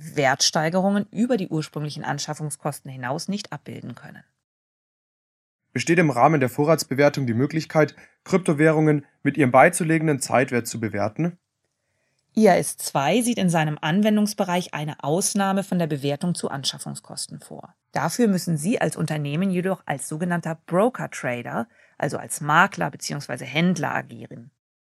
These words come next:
Speaker 1: Bei einem Broker-Trader besteht die gewöhnliche Geschäftstätigkeit darin, virtuelle Währungen zu halten, um diese für andere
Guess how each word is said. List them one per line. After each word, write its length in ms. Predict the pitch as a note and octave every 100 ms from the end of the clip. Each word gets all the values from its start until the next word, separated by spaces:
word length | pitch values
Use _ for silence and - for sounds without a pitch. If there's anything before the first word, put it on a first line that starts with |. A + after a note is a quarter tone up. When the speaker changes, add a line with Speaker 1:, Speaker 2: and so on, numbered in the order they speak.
| _ _ -
Speaker 1:
Bei 100 | F3
einem 200 | F3+ F3+
Broker-Trader 720 | G#3+ D#4 B3 - D#3 D3+ D#3+
besteht 340 | D#3+ - F3+
die 60 | D#3
gewöhnliche 460 | D3 D#3+ A3 A3+
Geschäftstätigkeit 960 | E3+ - E3+ E3+ - - E3 D#3+ - C3+
darin, 560 | - B2+ D3 F#3+ A#3 - _ _ _
virtuelle 640 | D#3 A3 C#4 A#3 D#3+ D#3 C#3
Währungen 380 | D#3 G#3 G#3
zu 200 | G3+ D#3
halten, 540 | C#3 C#3 E3 A3+ B3+ D#4 _
um 200 | - C#3+
diese 260 | D#3 F3 F#3
für 180 | - -
andere 560 | C#3 E3 G#3 A#3+ C#4